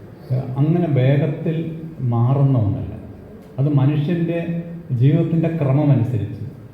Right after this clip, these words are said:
പുതിയ പുതിയ അന്ധവിശ്വാസങ്ങൾ വന്നുകൊണ്ടിരിക്കും. വിദ്യാഭ്യാസം കിട്ടിയാൽ അന്ധവിശ്വാസം മാറുമോ? അതിന് അൽത്തൂസർ എന്ന് പറയുന്ന, ഏഹ്, ഫ്രഞ്ച് മാർക്സിസ്റ്റ് പറഞ്ഞൊരു ഉദാഹരണമുണ്ട്. അത്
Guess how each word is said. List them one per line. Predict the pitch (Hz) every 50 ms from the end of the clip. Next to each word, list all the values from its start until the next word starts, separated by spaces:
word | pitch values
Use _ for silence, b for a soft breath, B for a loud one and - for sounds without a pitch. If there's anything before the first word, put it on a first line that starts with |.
| - - -
പുതിയ | 151 160 - 196
പുതിയ | 196 180 170 165 170 170
അന്ധവിശ്വാസങ്ങൾ | 143 131 131 139 151 143 139 - 143 127 - - 135 135 120
വന്നുകൊണ്ടിരിക്കും. | 110 110 123 131 117 113 - - - - - - - - - - - - - - - - - -
വിദ്യാഭ്യാസം | 151 139 139 190 208 208 208 208 202 190 202 202 175
കിട്ടിയാൽ | 147 143 - 151 151 147 139
അന്ധവിശ്വാസം | 131 131 127 147 143 131 - 131 123 - - 135 123 110
മാറുമോ? | 101 101 98 101 - - - - - - - - - - - - - - - - - - - - - - - - - - - - - - - - - - - - - - - - - -
അതിന് | 156 160 175 165
അൽത്തൂസർ | 165 165 160 139 135 135 139 - - 196 190 185 180 170 160
എന്ന് | 151 151
പറയുന്ന, | 147 135 135 135 135 135 131 131 131 - - - - -
ഏഹ്, | 131 120 -
ഫ്രഞ്ച് | 127 127 135 143 143 - 143 143 143 143 - - - - - - - - - - -
മാർക്സിസ്റ്റ് | 123 120 120 123 127 120 - 139 143 - 139 135
പറഞ്ഞൊരു | 110 110 117 117 117 117 113
ഉദാഹരണമുണ്ട്. | 113 117 - 101 113 120 117 113 104 104 98 101 - 98 - - - - - - - - - - - - - - - - - - - - - - - - - - - - - - - - - - - - - - 151
അത് | 156 165 143 131 - - -